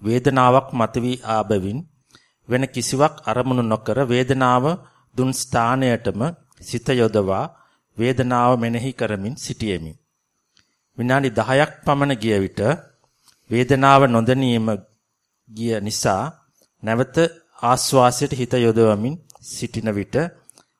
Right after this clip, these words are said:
සිතේ සංසිඳීමක් දැනි සතුටක් ඒ ගැන සිතුනි. ඒ අවස්ථාව සිත සමාධි වීමක් දැයි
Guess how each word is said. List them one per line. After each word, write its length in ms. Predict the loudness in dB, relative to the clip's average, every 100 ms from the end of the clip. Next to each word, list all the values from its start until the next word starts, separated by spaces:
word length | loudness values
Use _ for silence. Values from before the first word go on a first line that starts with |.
| _ _
සිතේ 500 | -10 -8 -4 -2 -2 -4 _ _ _ _ _ _ _ _
සංසිඳීමක් 760 | -4 -2 0 -2 0 0 2 0 -4
දැනි 320 | -2 -2 -2 -4
සතුටක් 580 | -4 -4 -4 -2 -2 -4 _ _ _ _ _ _
ඒ 120 | -6 -2
ගැන 200 | -2 -2
සිතුනි. 420 | -4 -6 -6 -8 -16 _ _ _ _ _ _ _
ඒ 160 | -2 2
අවස්ථාව 680 | 2 2 -2 0 2 4 2 0 -4 _ _ _ _ _ _ _ _ _ _
සිත 300 | -16 -10 -8 -6
සමාධි 500 | -4 -2 0 0 0
වීමක් 360 | -2 -2 -4 -6
දැයි 300 | -4 -4 -4